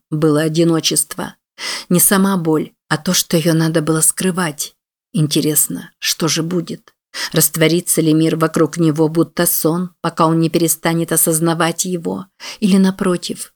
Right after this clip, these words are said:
все виденное им в жизни, люди и вещи станут перед ним живыми образами, пока он не будет вынужден отвернуться, как от яркого солнца в ясный день? Он запрокинул голову к небу.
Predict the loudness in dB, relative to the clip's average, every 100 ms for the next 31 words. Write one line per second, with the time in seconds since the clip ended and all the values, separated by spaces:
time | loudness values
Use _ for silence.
0 | -4 0 2 2 2 2 0 2 2 2
1 | 2 2 2 0 -2 -4 -8 0 4 4
2 | 4 2 2 2 4 2 2 0 -4 -6
3 | -6 -4 0 0 0 -2 -2 -2 0 0
4 | 0 2 2 2 4 2 2 2 0 0
5 | -2 -4 -8 _ -14 -6 -4 0 2 2
6 | 2 0 -2 -2 0 2 2 0 0 0
7 | 0 0 2 0 0 -2 -4 -8 -10 -6
8 | -6 -2 -2 -2 -4 -2 0 0 0 0
9 | 0 0 0 0 0 0 -2 -2 -4 -4
10 | -12 _ _ _ _ 0 2 4 2 0
11 | 2 2 2 2 0 0 -4 -2 0 0
12 | -2 -6 -10